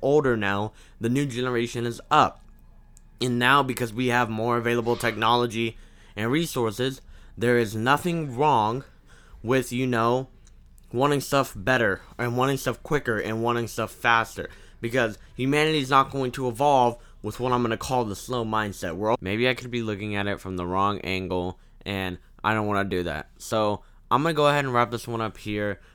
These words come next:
I love you guys. I appreciate each and every one of my listeners. If you wanna be a guest, go book your session. Um, let's see.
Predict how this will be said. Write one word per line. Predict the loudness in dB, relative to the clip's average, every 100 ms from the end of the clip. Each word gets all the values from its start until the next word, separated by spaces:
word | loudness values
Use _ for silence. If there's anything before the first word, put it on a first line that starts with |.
| -6
I | -2 0
love | 2 2 2
you | 4
guys. | 6 6 4
I | 0
appreciate | 0 -4 -4 0 0 0 0
each | -2 -2 -6
and | -4
every | -2 -2
one | -2
of | -2
my | -2 -2
listeners. | -2 -4 -4 -6 -6 -12 -20 -18 -10
If | -4
you | -2
wanna | -2
be | -2 -4
a | -4
guest, | -2 -2 -4 -6
go | -6
book | -2 -4 -4
your | -6
session. | -6 -2 -2 -2 -4 -4 -10 -18 -20 -20 -20 -10
Um, | -6 -6 -6
let's | -8 -8
see. | -8 -10